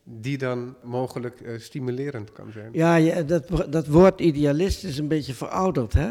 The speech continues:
Speaker 1: Ja,
Speaker 2: Ehm,
Speaker 1: dat weet
Speaker 2: ehm,
Speaker 1: ik.
Speaker 2: ehm, eh,
Speaker 1: Ja.
Speaker 2: ik zou mezelf, eh, niet direct een, eh, idealist willen noemen, maar het is wel zo dat je bepaalde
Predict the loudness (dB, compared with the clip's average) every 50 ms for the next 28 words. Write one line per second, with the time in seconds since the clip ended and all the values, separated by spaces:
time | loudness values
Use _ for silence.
0 | -6 -4 -2 0 0 0 0 2 2 2 2 2 0 -4 -2 0 0 2 2 2
1 | 0 0 -4 -6 -4 -2 0 0 0 0 -2 -2 -4 -8 -10 -10 -10 -10 -10 -10
2 | -12 -12 -10 -8 -8 -10 -10 -10 -12 -12 -12 -12 -12 -10 -6 -6 -6 -4 0 0
3 | 2 2 2 0 2 2 2 2 2 -2 -2 -4 -4 -2 0 0 0 -2 -6 _
4 | _ _ _ _ _ -20 -20 _ _ -4 0 0 2 2 2 2 2 0 0 0
5 | -2 -2 -2 0 -2 -2 -4 -4 -4 -6 -6 -2 0 2 2 4 4 4 2 2
6 | 2 0 0 2 2 4 4 2 2 4 2 2 2 2 0 0 0 -2 -4 -2
7 | -2 -2 -2 2 4 4 4 4 4 4 4 4 4 2 0 0 -2 -4 -2 -2
8 | -6 -6 -2 0 2 2 4 2 2 2 0 0